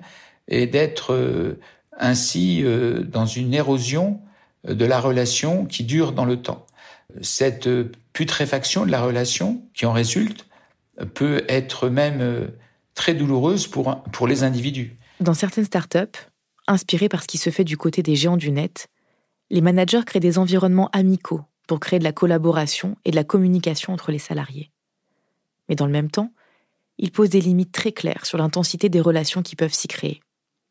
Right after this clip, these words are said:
Speaker 2: En changeant par exemple la composition des équipes pour empêcher que les relations entre collègues prennent le pas sur le travail. Vous savez,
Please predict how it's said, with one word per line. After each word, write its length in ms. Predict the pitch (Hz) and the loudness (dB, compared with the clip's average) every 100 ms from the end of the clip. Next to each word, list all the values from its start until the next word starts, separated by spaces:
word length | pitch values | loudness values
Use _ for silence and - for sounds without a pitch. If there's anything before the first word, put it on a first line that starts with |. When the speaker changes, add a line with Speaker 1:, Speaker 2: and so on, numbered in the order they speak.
| _ _ _ _ _ - | _ _ _ _ _ -4
Speaker 2:
En 80 | 170 | -2
changeant 320 | 175 156 151 | 0 0 0
par 160 | 156 | 2
exemple 300 | 160 165 190 | 2 2 2
la 60 | 170 | 0
composition 640 | - 175 190 165 170 196 | -2 0 2 0 0 0
des 220 | 185 160 | 2 2
équipes 320 | 170 - 151 - - - - - | 0 -4 -12 -12 -16 -20 -20 -4
pour 160 | 156 | 0
empêcher 320 | 147 156 143 185 | 2 2 0 2
que 60 | |
les 60 | 165 | 2
relations 400 | 160 156 151 185 | 2 0 -2 -4
entre 180 | - 156 | -2 -2
collègues 320 | 156 175 185 | 0 -2 -2
prennent 240 | - 165 | 0 2
le 80 | 165 | 2
pas 280 | 165 160 - | 0 -6 -8
sur 140 | - - | -8 -6
le 80 | |
travail. 420 | - 156 147 - _ _ _ _ _ _ _ _ _ _ _ | -6 -8 -8 -10 _ _ _ _ _ _ _ _ _ _ _
Vous 80 | 180 | -6
savez, 360 | 175 180 254 | -4 -2 -4